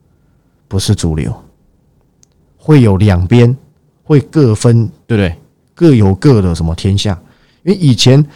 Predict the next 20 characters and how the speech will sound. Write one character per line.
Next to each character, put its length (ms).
磷 120
酸 160
锂 100
铁 160
是 120
用 120
在 140
高 180
尔 80
夫 140
球 180
车 240
嘛， 300
用 140
在 100
一 80
些， 220
对 100
不 80
对？ 180